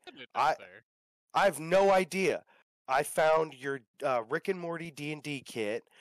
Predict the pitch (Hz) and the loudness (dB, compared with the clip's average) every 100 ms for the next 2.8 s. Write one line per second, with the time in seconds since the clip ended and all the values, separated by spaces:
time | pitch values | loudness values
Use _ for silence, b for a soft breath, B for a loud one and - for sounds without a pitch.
0 | b _ 135 135 135 135 127 139 139 143 | b _ 0 0 0 -2 -2 0 2 2
1 | 139 135 - _ 110 110 101 98 - 104 | 0 -4 -16 _ -20 -20 -14 -14 -14 _
2 | _ 104 101 101 117 120 _ _ | _ -20 _ -20 -20 _ _ _